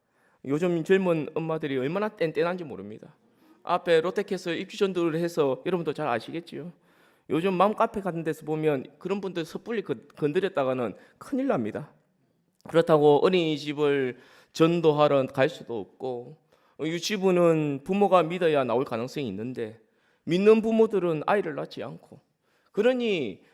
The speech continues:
자연스럽게 이 주일학교가 줄어드는 겁니다. 사실 우리 교회가 예전에는 그렇게 출산율이 안 좋은 교회가 아니었습니다. 한 십 몇 년 전만 해도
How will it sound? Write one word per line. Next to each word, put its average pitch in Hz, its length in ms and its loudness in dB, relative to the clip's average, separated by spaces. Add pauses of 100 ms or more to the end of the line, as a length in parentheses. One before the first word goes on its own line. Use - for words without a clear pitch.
(140)
자연스럽게 202 1160 2
이 131 140 -6
주일학교가 120 880 -8
줄어드는 147 460 -10
겁니다. - 280 -20 (920)
사실 170 320 -4
우리 160 220 -2
교회가 147 300 0
예전에는 147 540 0
그렇게 151 560 -2 (300)
출산율이 170 920 -2 (120)
안 110 260 -6
좋은 165 300 -2
교회가 127 420 -2
아니었습니다. 95 600 -6 (380)
한 190 220 -4
십 196 180 -8
몇 240 420 -2
년 247 200 0
전만 208 340 2
해도 160 480 2